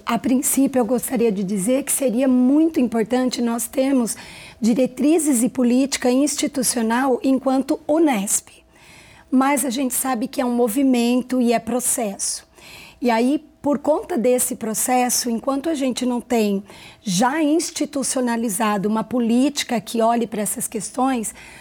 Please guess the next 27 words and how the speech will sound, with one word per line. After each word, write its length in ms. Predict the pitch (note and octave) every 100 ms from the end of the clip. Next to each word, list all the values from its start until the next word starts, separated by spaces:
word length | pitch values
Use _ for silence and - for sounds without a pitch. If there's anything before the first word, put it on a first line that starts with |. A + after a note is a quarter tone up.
| - - -
a 140 | C4
Faculdade 560 | B3+ C#4 C4+ A#3 A#3 F#3+
de 100 | G3
Ciências, 840 | - B3 A3 A3 A3+ - B3 G#3
a 60 | A3+
Faculdade 520 | A#3+ A#3+ G#3 G3+ A3
de 120 | A3
Engenharia 500 | A#3+ A#3 A3+ A3 A3
de 100 | G3
Bauru 460 | G3 A3 G#3+ G#3 G#3+
e 100 | G#3
a 60 |
faak, 760 | G3+ A#3 G#3+ F#3+ F#3 G3 B3+ C#4 - - - - -
por 140 | C4+
meio, 320 | A3+ A#3 C4 B3
então, 300 | - B3 A#3+
da, 160 | A3+
de 320 | G3+ F3+ A3+ G#3
pensarmos 760 | B3 A#3+ - C4 C#4 D4 - - -
coletivamente 880 | D4+ D4+ D4 C4+ A#3 B3 A#3 A#3 -
os 140 | A#3+
três 380 | - B3+ C#4 A#3+
vices, 640 | G#3 A3+ A3+ A#3 C#4 A3+ - - - -
e 220 | C4+ E4
discente, 800 | A#3 C4 - C4 B3 B3+ B3 A#3+
centro 360 | G3+ A#3+ A3+ E3+
acadêmico, 720 | - F#3 A3 A3+ A#3 C4+